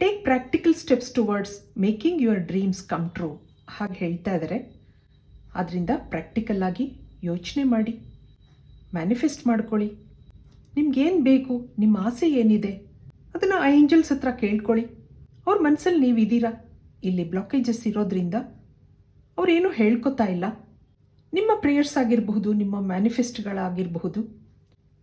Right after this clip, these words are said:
ನಿಮ್ಮಿಬ್ರನ್ನೂ ಮತ್ತೆ ಕನೆಕ್ಟ್ ಮಾಡಬಹುದು ಅನ್ನಿಸ್ತಾ ಇದೆ.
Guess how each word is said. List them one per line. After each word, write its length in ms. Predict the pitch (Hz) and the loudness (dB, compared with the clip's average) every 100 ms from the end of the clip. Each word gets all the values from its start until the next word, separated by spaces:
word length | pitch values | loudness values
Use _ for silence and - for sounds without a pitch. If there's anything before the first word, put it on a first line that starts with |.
| _ _ _ - | _ _ _ -4
ನಿಮ್ಮಿಬ್ರನ್ನೂ 500 | 320 349 285 269 269 | 0 2 2 4 6
ಮತ್ತೆ 300 | 254 220 262 | 6 4 2
ಕನೆಕ್ಟ್ 380 | 262 190 208 - | 2 0 -2 -2
ಮಾಡಬಹುದು 580 | 208 185 175 185 202 196 | -2 -2 -2 -2 0 0
ಅನ್ನಿಸ್ತಾ 440 | 180 185 - - | 0 -2 -4 -8
ಇದೆ. 360 | 160 214 - | -6 -6 -8